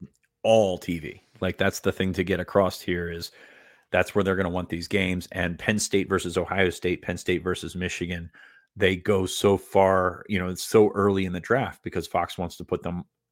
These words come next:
Speaker 2: as a noon kick. You know, that's, that's kinda where that works. Um, yeah, whiteout was against Auburn a couple years ago, but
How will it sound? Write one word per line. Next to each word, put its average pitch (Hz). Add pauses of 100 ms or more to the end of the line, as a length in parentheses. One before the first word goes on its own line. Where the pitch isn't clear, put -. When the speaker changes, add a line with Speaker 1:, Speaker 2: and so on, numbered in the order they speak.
(500)
Speaker 2:
as 147
a 110
noon 87
kick. -
You 95
know, 87
that's, 92 (120)
that's -
kinda 85
where 87
that 90
works. - (400)
Um, 85
yeah, 92
whiteout 92
was 85
against 90
Auburn 87
a 85
couple 85
years 117
ago, 95
but 95